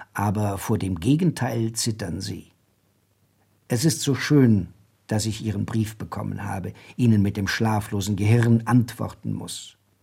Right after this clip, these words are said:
Ich weiß nichts zu schreiben. Ich gehe nur hier zwischen den Zeilen herum,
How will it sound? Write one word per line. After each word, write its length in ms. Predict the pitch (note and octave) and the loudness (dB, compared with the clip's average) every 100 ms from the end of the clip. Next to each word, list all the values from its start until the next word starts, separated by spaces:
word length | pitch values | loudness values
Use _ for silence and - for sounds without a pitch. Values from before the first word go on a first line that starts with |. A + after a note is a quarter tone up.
| _ _ _ | _ _ _
Ich 180 | - A2 | -2 2
weiß 280 | C#3 C#3 - | 4 4 6
nichts 400 | C#3+ D#3 - - | 4 4 -4 -8
zu 140 | - | -4
schreiben. 560 | A#2+ - G2 G#2 D2+ D#2 _ _ - | -4 -2 -4 -4 -4 -12 _ _ -8
Ich 140 | A2+ | 0
gehe 180 | E3+ E3 | 8 10
nur 160 | C#3 | 10
hier 220 | A#2 C#3 D3 | 6 6 4
zwischen 320 | - A#2+ A#2+ | 2 0 2
den 140 | A#2 | 2
Zeilen 400 | A#2 A#2 A2 G#2 | 2 -2 -2 -2
herum, 440 | F2 F#2+ F#2+ F2+ | -4 -6 -6 -8